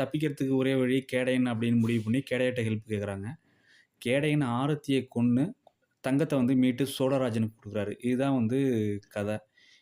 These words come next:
இந்த இடைப்பட்ட நேரத்துல புத்தரோட சிலையை வந்து சோழ மகாராஜர் வந்து வெட்டிடுறாரு.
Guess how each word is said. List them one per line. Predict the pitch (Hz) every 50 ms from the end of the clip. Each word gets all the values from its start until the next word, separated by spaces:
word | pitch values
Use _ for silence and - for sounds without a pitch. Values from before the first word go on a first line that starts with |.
| _ _
இந்த | - 131 135
இடைப்பட்ட | 135 131 170 165 - 165 170
நேரத்துல | 160 156 143 135 131 139 151 156 160 147 143 139 127 123 120 113 113
புத்தரோட | 127 143 147 - - 202 190 175 165
சிலையை | 143 - - 131 139 151 147
வந்து | 135 127 123 120 139 147 143 139 127 120 113 110 107 107 104 98 - _ _ - - - _ - -
சோழ | - - - - - 143 147 156 160 156
மகாராஜர் | 143 127 127 127 127 123 113 110 117 110
வந்து | 107 107 107 117 143 143 127
வெட்டிடுறாரு. | 117 117 - 143 135 120 113 107 101 - 76 -